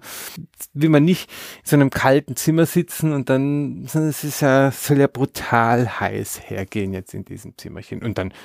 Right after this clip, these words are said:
fragt man sich, „Was hat's denn dann, damit das Ganze nur ein bisschen Spaß macht?“ Hat's da, ähm,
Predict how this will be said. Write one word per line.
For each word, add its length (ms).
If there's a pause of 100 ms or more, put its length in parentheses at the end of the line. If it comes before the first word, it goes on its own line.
(120)
fragt 280
man 100
sich, 240
„Was 120
hat's 220
denn 160
dann, 260
damit 300
das 160 (380)
Ganze 300
nur 100
ein 80
bisschen 260
Spaß 400
macht?“ 280 (480)
Hat's 300
da, 320 (420)
ähm, 480